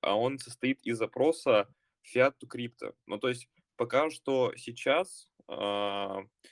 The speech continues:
нету такой полностью онбординга на крипто, и поэтому все хотят получить этот костыль, который, а, соединяет фиатные валюты и крипто. Но по факту,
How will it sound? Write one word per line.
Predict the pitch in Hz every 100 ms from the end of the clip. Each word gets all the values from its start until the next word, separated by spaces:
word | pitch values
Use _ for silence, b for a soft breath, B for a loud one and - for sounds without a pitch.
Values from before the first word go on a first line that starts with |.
| _ _ _
нету | - 123 147
такой | 139 123 143 127
полностью | 123 147 147 131 120 - 110
онбординга | 110 113 131 131 113 107 107 101 98 95 -
на | 107 110
крипто, | 107 - 185 - 131
и | 104 -
поэтому | 123 - 143 123 120 113 -
все | - - 139 143 123 - _ _
хотят | _ 127 139
получить | 123 131
этот | 127 117
костыль, | 117 - 131 120 117 _
который, | - 107 104 104 - _ _
а, | - 107 104 101 101 101 98 117
соединяет | - 113 120 120 110 _ _ -
фиатные | - 123 180 180 147
валюты | 127 127 127 -
и | -
крипто. | - 117 - - - _ _ _
Но | 117 123 127 123
по | - 113
факту, | 117 151 - - 110